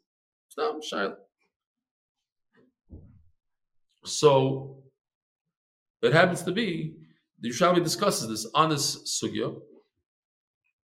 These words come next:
and the halacha is that if a person dies and he wakes up a few days later, he doesn't have to get new kiddushin, and his wife cannot marry somebody else.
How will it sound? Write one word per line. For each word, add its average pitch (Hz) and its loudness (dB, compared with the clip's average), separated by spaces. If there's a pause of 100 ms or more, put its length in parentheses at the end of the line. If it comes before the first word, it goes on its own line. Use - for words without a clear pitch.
(440)
and 139 -2
the 135 4
halacha 196 4
is - 2 (420)
that 135 2
if 226 12 (140)
a 139 -2
person 175 0
dies 104 0 (1200)
and 143 2
he 175 2
wakes 190 2
up 165 4
a 127 -8
few 165 -8
days 156 2
later, 131 -2 (1120)
he 147 -6
doesn't 185 4
have 160 0
to 147 -6
get 139 -4
new 131 -2
kiddushin, 120 -6 (440)
and 120 -2
his 117 0
wife 139 4
cannot 135 2
marry 120 2
somebody 113 -4
else. 95 -8